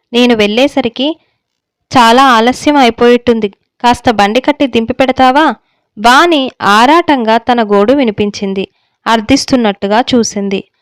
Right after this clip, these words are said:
అతను వాణిని ఎగాదిగా చూసి, "ఎక్కడికెళ్ళాలక్కడా?" అన్నాడు. "అడ్రస్ ఉందిలే నా దగ్గర.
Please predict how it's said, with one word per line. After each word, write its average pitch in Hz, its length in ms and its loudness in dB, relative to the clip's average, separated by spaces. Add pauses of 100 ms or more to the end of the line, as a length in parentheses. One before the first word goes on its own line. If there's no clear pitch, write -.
(240)
అతను 262 400 2
వాణిని 247 500 0
ఎగాదిగా 233 640 -2 (140)
చూసి, 262 400 -6 (360)
"ఎక్కడికెళ్ళాలక్కడా?" 277 1120 0 (180)
అన్నాడు. 196 420 0 (480)
"అడ్రస్ 220 380 0
ఉందిలే 262 300 2
నా 214 140 0
దగ్గర. 196 400 -2